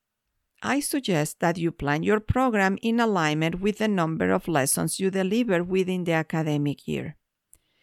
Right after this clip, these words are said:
Give yourself a buffer and leave out two or three lessons so you can adjust your plan as needed. You can use these lessons as check-in points, review time,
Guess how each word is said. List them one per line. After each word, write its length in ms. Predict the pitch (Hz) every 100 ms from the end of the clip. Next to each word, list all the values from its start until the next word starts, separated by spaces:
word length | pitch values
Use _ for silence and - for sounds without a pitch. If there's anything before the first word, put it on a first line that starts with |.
| _ _
Give 180 | - 269
yourself 480 | 285 285 - 208 -
a 80 | 202
buffer 500 | 185 151 - 156 -
and 200 | 196 170
leave 240 | 185 226 208
out 300 | 165 165 -
two 220 | - 240
or 160 | 247 247
three 260 | 247 202 180
lessons 520 | 139 139 - 160 -
so 240 | - 208
you 280 | 202 185 175
can 280 | - 170 160
adjust 520 | - - 175 165 180
your 120 | 208
plan 380 | 196 165 139 139
as 220 | 143 -
needed. 440 | 160 123 - - - _ _ _ _ _ _ _
You 160 | -
can 200 | - -
use 280 | 160 190 214
these 220 | 226 254
lessons 580 | 294 269 262 214 175 -
as 240 | - 160 -
check-in 500 | - 156 - - 170
points, 600 | - - - - - - _ _
review 440 | 151 156 165 175 190
time, 500 | 214 190 151 156